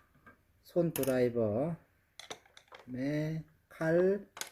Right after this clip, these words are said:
그다음에 전선 탈피기. 전선 탈피기는 있어도 되고 없어도 됩니다. 있으면 조금 편합니다. 그리고 전선에 표시할 펜이 필요합니다.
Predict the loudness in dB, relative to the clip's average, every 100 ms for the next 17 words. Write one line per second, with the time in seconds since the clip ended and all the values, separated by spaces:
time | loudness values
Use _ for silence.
0 | -8 -8 _ -10 -4 -2 -2 -6 _ _
1 | _ _ _ _ 0 2 4 2 2 0
2 | 0 0 0 2 2 0 -6 _ _ -6
3 | -2 0 0 0 2 4 4 4 2 0
4 | -4 -4 -2 0 0 0 -2 0 0 0
5 | -2 -10 -10 -8 -6 -6 -4 -4 -4 -6
6 | -6 -6 -4 0 2 2 -2 -4 -4 -4
7 | -4 -2 -2 -2 -2 -4 -6 -6 -4 2
8 | 4 2 0 -16 _ _ _ _ 0 2
9 | 4 4 2 0 -2 2 2 2 0 -2
10 | -2 -2 -4 -4 -2 -4 -4 -6 -6 -8